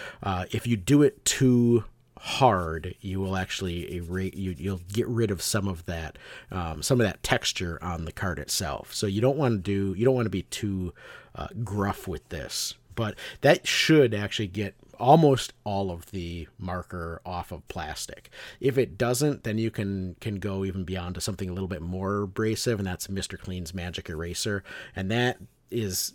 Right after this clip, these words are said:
about the most abrasive thing I would use on a cart, um, but it does get marker off very nicely.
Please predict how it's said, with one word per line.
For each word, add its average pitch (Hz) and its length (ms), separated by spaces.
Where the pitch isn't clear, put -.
about 147 380
the 143 80
most 120 240
abrasive 90 500
thing 98 240
I 92 80
would 85 160
use 92 260
on 95 140
a 95 60
cart, - 480
um, 90 280
but 95 100
it 92 160
does 101 560
get 135 200
marker 107 400
off 87 180
very 85 300
nicely. 78 560